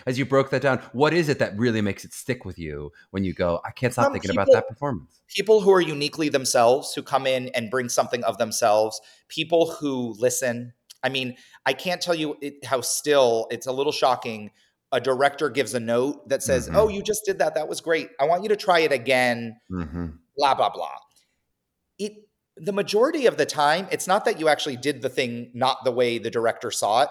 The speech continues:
Speaker 2: It's just
Speaker 1: Right.
Speaker 2: a test to say, "Do you listen?" If
Speaker 1: Mm-hmm.
Speaker 2: someone says, "I want you to try that and do it standing on your head," um, and then you go and do it again and you don't stand on your head or don't even try to stand on your head, that means that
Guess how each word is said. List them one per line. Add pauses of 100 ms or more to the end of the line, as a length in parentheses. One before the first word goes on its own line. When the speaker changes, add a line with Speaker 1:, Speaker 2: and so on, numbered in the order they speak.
Speaker 2:
It's
just
Speaker 1:
Right.
Speaker 2:
a
test
to
say,
"Do
you
listen?" (380)
If
Speaker 1:
Mm-hmm.
Speaker 2:
someone
says,
"I
want
you
to
try
that
and
do
it
standing
on
your
head," (440)
um,
and
then
you
go
and
do
it
again
and
you
don't
stand
on
your
head
or
don't
even
try
to
stand
on
your
head, (220)
that
means
that